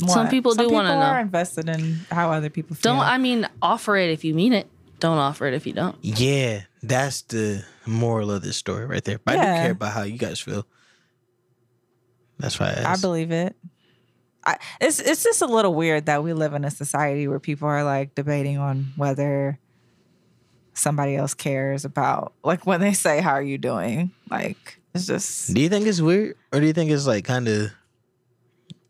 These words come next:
Speaker 2: I don't know. When I ask people how they're doing, I genuinely, like,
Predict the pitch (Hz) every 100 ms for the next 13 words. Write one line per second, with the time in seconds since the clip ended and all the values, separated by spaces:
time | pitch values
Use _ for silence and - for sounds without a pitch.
0 | _ _ _ _ - - 196 233 208 170
1 | 175 226 - 202 - 190 175 156 147 147
2 | 151 143 143 143 143 143 143 135 - -
3 | - 131 - -